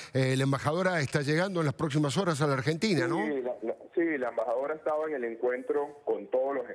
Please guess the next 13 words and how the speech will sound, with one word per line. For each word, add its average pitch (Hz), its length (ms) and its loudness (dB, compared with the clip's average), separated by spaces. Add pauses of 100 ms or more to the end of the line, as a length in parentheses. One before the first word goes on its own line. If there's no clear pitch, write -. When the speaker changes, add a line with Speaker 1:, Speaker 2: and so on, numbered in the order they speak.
(120)
Speaker 2:
embajadores 107 760 0 (420)
en 101 200 -4
Bogotá, 98 600 0 (340)
eh, 185 440 0
viene 110 300 -2
llegando 110 720 -2
esta 107 240 -2
madrugada 107 760 0
y 113 80 -6
mañana 117 560 -2
convocamos 127 840 0
de 107 140 -2
nuevo 131 460 -2